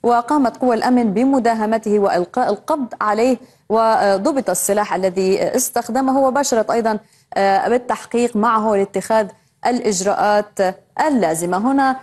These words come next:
فراس تعليقا على هذا الموضوع يقول: "الأمن العام نبحث عن مطلقي النار في مدينة معان، وتم استدعاء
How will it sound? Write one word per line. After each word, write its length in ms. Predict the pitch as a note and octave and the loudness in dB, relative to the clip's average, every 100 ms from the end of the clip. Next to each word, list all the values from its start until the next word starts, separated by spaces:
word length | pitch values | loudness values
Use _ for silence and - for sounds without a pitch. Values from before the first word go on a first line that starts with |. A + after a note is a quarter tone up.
| - _ | -12 _
فراس 440 | B3 B3+ B3 B3 | 0 0 0 -2
تعليقا 680 | A3 G#3 G3+ F#3+ A3 A3 G3+ | 0 0 0 0 -2 -2 0
على 120 | F#3 | 2
هذا 200 | G3+ G3+ | 2 0
الموضوع 400 | F#3+ F#3+ G3 C4 | 0 0 2 2
يقول: 380 | G3+ G3+ C4+ D4 | 2 2 2 2
"الأمن 260 | B3 B3+ | 2 2
العام 380 | A#3+ A3 B3+ C4+ | 2 2 2 2
نبحث 440 | B3+ C#4+ - C4 B3 | 2 0 -4 -4 0
عن 220 | B3 C4 | 0 0
مطلقي 340 | A3 C4 - | 0 -2 -2
النار 240 | A#3+ B3 A#3+ | 0 2 0
في 140 | A#3 | -2
مدينة 320 | G3 F#3+ A3+ - | -2 0 -2 -2
معان، 280 | G3 A3 A#3 | -2 0 0
وتم 300 | G3 D4 D4 | 0 0 0
استدعاء 520 | C4 - G#3 A#3+ C#4 | -2 -2 -2 0 -2